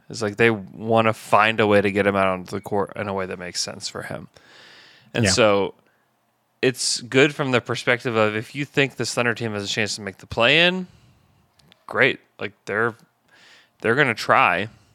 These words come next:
Speaker 1: Certainly they're gonna try. And Shai is gonna play in as many games as he can. Now, he's not gonna play on back-to-backs,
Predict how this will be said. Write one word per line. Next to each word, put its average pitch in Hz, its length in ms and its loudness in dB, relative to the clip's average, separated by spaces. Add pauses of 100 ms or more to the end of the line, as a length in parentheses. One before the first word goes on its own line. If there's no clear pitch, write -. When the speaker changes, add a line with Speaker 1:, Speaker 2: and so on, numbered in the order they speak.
(140)
Speaker 1:
Certainly 107 500 -2
they're 98 120 -4
gonna 92 200 -6
try. 98 580 0
And 110 120 -10
Shai 127 180 2
is 117 180 2
gonna 107 180 -2
play 110 500 2
in 104 140 -2
as 104 260 -4
many 110 220 -2
games 107 360 0
as 95 120 -6
he 95 80 -12
can. 101 480 -4 (1200)
Now, 113 280 2
he's 110 140 -6
not 120 140 2
gonna 120 140 -4
play 110 260 -2 (220)
on 101 260 -2
back-to-backs, 101 840 -2